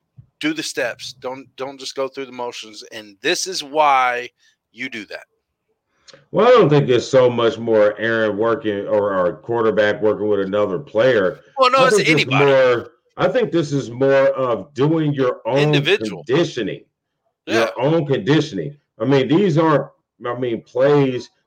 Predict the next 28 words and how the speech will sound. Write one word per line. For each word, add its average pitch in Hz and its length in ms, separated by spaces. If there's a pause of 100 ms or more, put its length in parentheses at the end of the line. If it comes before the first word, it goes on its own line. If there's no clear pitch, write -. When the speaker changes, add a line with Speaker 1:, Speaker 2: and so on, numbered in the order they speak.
Speaker 2:
these 208 220
aren't 165 240
injuries 139 720 (420)
of, 113 560
like, 107 340 (280)
broken 131 500
legs 107 680
or, 78 360 (140)
you 104 120
know, 95 500 (340)
uh, 92 300
separated 131 760
shoulder 110 640 (100)
or, 87 400
or 85 400
clavicle, 117 840
you 139 100
know 139 80
what 135 100
I - 20
mean, 131 140
or 120 60
something 135 400
like 107 260
that. 156 280 (380)
These 160 320
are 123 340 (160)
hamstrings, 110 1080